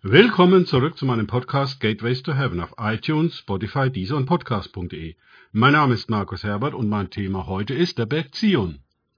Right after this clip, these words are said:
Vorbemerkung. Die nachfolgende Vision ist eine Fortsetzung der Visionen, die ich in meinem Buch Komm höher herauf, Visionen vom Berg Zion, dem Garten Eden und vom himmlischen Jerusalem veröffentlicht habe.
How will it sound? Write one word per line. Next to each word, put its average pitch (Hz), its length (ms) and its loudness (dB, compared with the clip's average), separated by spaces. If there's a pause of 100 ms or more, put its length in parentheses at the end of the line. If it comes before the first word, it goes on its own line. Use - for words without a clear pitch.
(720)
Vorbemerkung. 98 760 0 (800)
Die 123 80 4
nachfolgende 175 580 4
Vision 143 300 0
ist 139 140 -6
eine 113 180 -2
Fortsetzung 127 880 -4
der 120 160 -2
Visionen, 117 600 -4 (240)
die 120 80 -2
ich 107 80 -6
in 113 80 0
meinem 107 260 0
Buch 135 220 -4
Komm 139 200 2
höher 175 240 4
herauf, 110 460 -2
Visionen 113 380 -4
vom 107 160 -4
Berg 95 260 -6
Zion, 127 340 -2 (260)
dem 110 120 2
Garten 117 360 0
Eden 123 280 -2
und 131 120 2
vom 110 180 -2
himmlischen 113 320 2
Jerusalem 113 520 -2
veröffentlicht 135 540 -6
habe. 85 300 -8